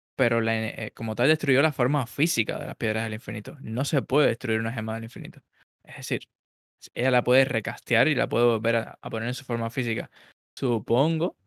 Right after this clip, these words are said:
que puedan aprovechar esto y ahí lo, y lo utilicen para,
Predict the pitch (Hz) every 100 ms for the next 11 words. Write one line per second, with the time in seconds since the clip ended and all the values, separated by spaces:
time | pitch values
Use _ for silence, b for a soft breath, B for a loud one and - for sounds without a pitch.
0 | _ - 110 117 127 120 117 110 117 120
1 | 135 - 240 _ _ - 120 113 123 -
2 | - - _ _ _ 139 120 113 110 131
3 | 120 110 110 127